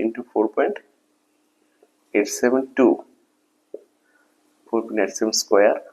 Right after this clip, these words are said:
এরপরে মাইনাস দিয়ে তুমি জিরো বসাবা। এখন মাইনাস দিয়ে জিরো বসাই, যেমন ধরো, আহ, টুয়েলভ into জিরো প্লাস টু into জিরো the square, তো সবই জিরো হয়, so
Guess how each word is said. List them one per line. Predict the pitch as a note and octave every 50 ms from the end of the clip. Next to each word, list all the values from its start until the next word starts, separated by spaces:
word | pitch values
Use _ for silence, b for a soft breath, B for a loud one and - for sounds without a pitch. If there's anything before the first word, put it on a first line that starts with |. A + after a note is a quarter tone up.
| _ _ _ _ _ _ _ _ _ _ _ _ _ _ b b b b b b b b b b _ _ _ - - C4
এরপরে | C#4+ C4+ - A3 F#3+ D3+ B2 A#2
মাইনাস | A#2 A#2 B2+ C#3+ C#3+ -
দিয়ে | D#3 D3 -
তুমি | C3 A#2 G#2+ A2
জিরো | G#2+ G2 F#2+ E2
বসাবা। | F#2 - - - - - - - -
এখন | - - C#3 C3
মাইনাস | B2 B2+ B2+ C3+ C3+
দিয়ে | C3 B2 - -
জিরো | A2+ A2+ A2+ G#2+ A2+
বসাই, | A2 - - A2+ A2 G#2+
যেমন | A2+ G#2+ A2 G#2+
ধরো, | G#2 G2+ G#2+ - _ b b b b b b b _ _ -
আহ, | A2 G#2+ G#2+ -
টুয়েলভ | - A2 G2 G2+ G2+
into | F#2 - G#2+ G2 G2
জিরো | G2 G2 G2+ G2 G2 G2 - _ _ _ _ _ _ _ _ _ _ _ _ -
প্লাস | G#2 G2 - -
টু | - G#2 G2+
into | G2+ G2+ A2 G#2 G2 - - b b b b b b b _ _ _ - G2
জিরো | G2+ G2 G2 -
the | - - -
square, | - - G#2+ G2+ G2+ G2+ F#2+ G2 - - _ _ _ _ _ _ _ _ _ -
তো | D3 -
সবই | G3+ F#3 E3+ C3+ A2+
জিরো | A#2 A2+ A#2 A2 A2
হয়, | G2 D2 - -
so | -